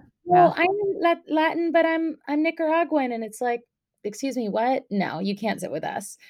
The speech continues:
Speaker 2: And just
Speaker 1: Girl. <laughs>
Speaker 2: you know, and so
Speaker 1: Yeah.
Speaker 2: there was just a lot of code switching,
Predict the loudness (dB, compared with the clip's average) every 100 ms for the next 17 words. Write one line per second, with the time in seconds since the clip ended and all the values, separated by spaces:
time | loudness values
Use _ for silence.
0 | _ _ _ _ 4 8 8 6 0 -2
1 | -8 2 4 4 2 -6 _ 4 4 4
2 | 4 6 8 6 8 6 4 0 0 0
3 | 4 4 4 4 2 -2 -6 -12 _ _
4 | 0 2 2 0 -4 -6 -2 -2 0 -2
5 | -4 -14 -8 -4 -4 -6 -16 -12 -10 -10
6 | -14 -14 -16